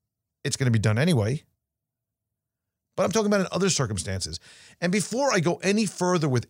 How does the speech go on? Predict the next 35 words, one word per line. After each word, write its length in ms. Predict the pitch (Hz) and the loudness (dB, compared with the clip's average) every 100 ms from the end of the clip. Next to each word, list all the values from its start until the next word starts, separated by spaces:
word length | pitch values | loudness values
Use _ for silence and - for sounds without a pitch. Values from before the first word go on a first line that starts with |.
| - | -2
any 260 | 151 165 | 2 2
of 80 | 123 | 2
this, 160 | 101 104 | 0 0
I 60 | |
wanna 180 | 120 143 | 0 0
make 140 | 143 123 | 0 0
sure 160 | 135 | 0
I'm 100 | 113 | 2
very 240 | 110 175 208 | 2 0 -2
clear 380 | - 202 190 | -4 0 2
about 320 | 139 131 135 - | 2 2 0 -2
I 120 | 139 | 0
am 260 | 151 143 143 | 2 4 6
not, 320 | 175 139 101 | 4 0 -2
nor 420 | 127 139 175 196 185 | 0 2 2 2 0
it 140 | 175 | -2
is 220 | 170 139 139 | 0 -2 -4
to 80 | |
be 240 | 151 156 - - _ _ | -4 -4 -6 -12 _ _
assumed 520 | 143 - - 185 175 147 | -4 -2 0 2 2 0
in 80 | - - | -4 -2
any 280 | 220 240 | 0 2
way 460 | 196 170 160 110 104 - _ _ | 2 4 2 0 -4 -8 _ _
that 180 | - 120 | -2 0
this 160 | 135 120 | 0 0
is 120 | 101 | 0
legal 500 | 110 123 156 151 147 | 2 2 2 2 0
advice. 500 | 135 104 120 104 - | -2 0 0 0 0
You 120 | 175 | 0
should 180 | 196 226 | 0 -2
be 100 | 214 | -2
going 380 | 147 165 175 180 | 0 0 0 -2
to 160 | 156 165 | -2 -2
an 80 | |
attorney. 600 | 156 - - 127 98 - | -4 -6 -4 -4 -4 -8